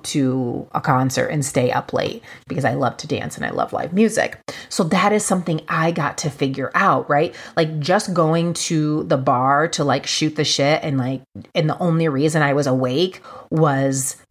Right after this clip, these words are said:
because of the alcohol. Like, I don't do that anymore. This is not appealing to me at all.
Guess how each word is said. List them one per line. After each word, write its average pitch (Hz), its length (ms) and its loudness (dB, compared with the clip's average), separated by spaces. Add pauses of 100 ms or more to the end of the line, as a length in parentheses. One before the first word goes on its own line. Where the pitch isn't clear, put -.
(160)
because - 380 -2
of 147 100 0
the 160 160 -6
alcohol. 170 560 0
Like, 170 260 -2
I 165 40 2
don't 190 220 0
do 202 160 2
that 135 180 2
anymore. 139 320 0
This 143 100 -2
is 151 80 -2
not 151 220 2
appealing 143 480 -2
to 131 100 -6
me 131 240 -4
at 139 180 -4
all. 139 500 2